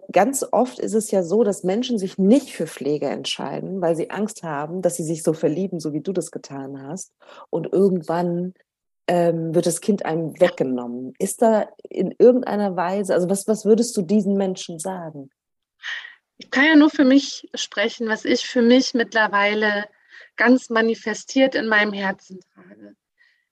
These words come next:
Speaker 2: Wegnehmen kann man mir nur das, was ich besitze. Und ich besitze diesen kleinen Menschen nicht.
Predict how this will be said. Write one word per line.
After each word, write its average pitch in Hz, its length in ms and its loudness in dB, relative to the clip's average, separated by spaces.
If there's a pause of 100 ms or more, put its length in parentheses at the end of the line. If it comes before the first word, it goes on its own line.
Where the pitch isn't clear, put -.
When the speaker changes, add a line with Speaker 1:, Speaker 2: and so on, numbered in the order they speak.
(260)
Speaker 2:
Wegnehmen 196 880 -2
kann 233 240 2
man 226 220 2
mir 214 140 -6
nur 254 360 0
das, 220 360 2
was 208 180 -2
ich - 140 -16
besitze. 190 580 -20 (1600)
Und 220 280 -2
ich - 200 -2
besitze 254 520 4
diesen 196 340 -8
kleinen 185 380 -2
Menschen 180 460 -4
nicht. - 520 -18